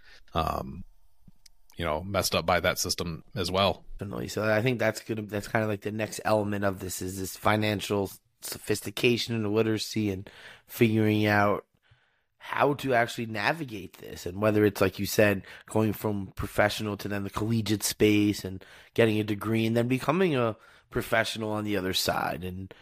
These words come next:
Speaker 2: is that kind of the vehicle that we see college is, or just really just a way to keep going?
Speaker 1: Um, it really depends on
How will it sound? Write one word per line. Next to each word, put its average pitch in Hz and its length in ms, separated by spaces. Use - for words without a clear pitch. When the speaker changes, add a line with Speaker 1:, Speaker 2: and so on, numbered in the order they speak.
Speaker 2:
is 98 140
that 113 260
kind 113 240
of 92 300
the 104 80
vehicle 107 440
that 98 140
we 90 100
see 95 280
college 95 840
is, 156 360
or 123 100
just 117 220
really 113 440
just - 180
a 120 40
way 120 180
to 120 60
keep 113 280
going? - 480
Speaker 1:
Um, 127 480
it 120 60
really 127 180
depends 110 380
on 92 400